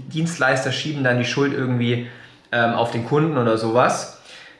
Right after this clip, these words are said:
Ich finde, das ist total bescheuertes Verhalten und ich finde, man sollte, und es geht jetzt nicht nur um Business, sondern vor allen Dingen auch privat, immer Verantwortung übernehmen und dementsprechend dann auch eine Lösung überlegen, ja?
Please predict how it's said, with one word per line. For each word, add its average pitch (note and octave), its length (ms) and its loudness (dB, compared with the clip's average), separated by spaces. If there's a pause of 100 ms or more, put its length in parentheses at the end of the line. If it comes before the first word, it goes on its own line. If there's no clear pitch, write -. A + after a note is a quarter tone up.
(360)
Ich E3+ 220 0
finde, F3+ 340 2
das C#3 240 4
ist - 440 -6 (340)
total D3 680 2
bescheuertes C#3 1000 2
Verhalten B2+ 640 2
und C3 280 -2
ich E3 180 -2
finde, D3+ 640 2
man A#2+ 240 2
sollte, D#3 600 2 (180)
und A#2 80 -6
es A#2 160 -8
geht C3+ 120 2
jetzt A#2+ 140 -2
nicht D3 180 -4
nur A#2+ 100 -2
um A2+ 120 -4
Business, D#3+ 380 0
sondern A#2+ 240 0
vor A2+ 140 2
allen A#2 100 2
Dingen A#2 100 -4
auch - 140 -4
privat, A#2 500 2 (340)
immer D3+ 220 2
Verantwortung C3 720 0
übernehmen C3+ 840 2 (260)
und B2 160 -4
dementsprechend C3 560 0
dann A#2+ 120 2
auch A#2 100 0
eine A#2 120 0
Lösung A#2+ 520 0 (360)
überlegen, G#2 640 -4
ja? B2+ 360 0